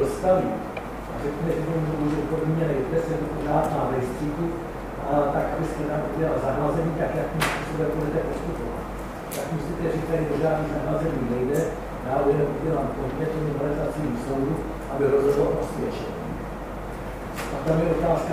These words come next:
zahlazení odsouzení. Mluvili jsme o tom před týdnem od mladistvých, ale od dospělých. První otázka je, který jsou ty příslušné. Jednoznačně tam,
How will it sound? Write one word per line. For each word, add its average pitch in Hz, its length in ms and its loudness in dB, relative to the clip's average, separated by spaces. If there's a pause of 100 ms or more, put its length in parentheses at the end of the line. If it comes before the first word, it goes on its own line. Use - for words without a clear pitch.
zahlazení 165 500 6 (100)
odsouzení. 160 600 0
Mluvili 156 260 0
jsme 156 220 -4
o 156 80 0
tom 160 140 2
před - 220 -2
týdnem 147 300 -2 (100)
od 127 80 -2 (120)
mladistvých, 147 640 0
ale 156 160 0
od - 120 0
dospělých. - 500 0 (380)
První 156 260 2 (120)
otázka 151 420 2
je, 151 160 2
který 156 220 2
jsou 151 200 2 (100)
ty 156 60 2 (100)
příslušné. - 600 -4 (960)
Jednoznačně 156 640 2 (220)
tam, 156 140 4